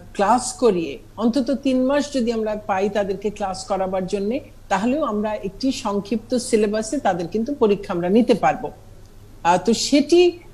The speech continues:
আমরা যদি এই নভেম্বর ডিসেম্বর থেকে শুরু করতে পারতাম, তাহলে একদম আমরা, আম, যে সময়ে এসএসসি, এইচএসসি হবার কথা, সেই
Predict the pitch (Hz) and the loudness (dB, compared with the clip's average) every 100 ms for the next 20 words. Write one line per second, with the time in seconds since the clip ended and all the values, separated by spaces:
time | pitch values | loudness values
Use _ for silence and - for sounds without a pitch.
0 | - 220 240 247 226 226 226 262 262 254 | -4 2 4 4 4 4 4 4 2 0
1 | - 240 247 233 233 247 247 240 254 262 | 2 2 2 2 2 2 2 0 0 0
2 | 254 254 254 247 247 247 240 240 240 240 | 0 0 -2 0 0 0 0 0 -2 -2
3 | 294 - - 202 240 208 202 214 254 220 | -4 -4 -2 0 0 0 0 0 0 0
4 | 214 214 208 - - 175 185 185 175 208 | 0 0 -2 -10 -10 -4 -2 -2 2 2
5 | 208 277 254 262 240 190 185 214 - 214 | 2 0 0 2 0 0 -4 -6 -2 2
6 | 190 208 202 - 214 190 175 175 196 190 | 2 0 -4 -2 0 0 -2 -2 -2 -2
7 | 185 180 208 - - - 233 | -6 -2 -4 -4 -12 -2 0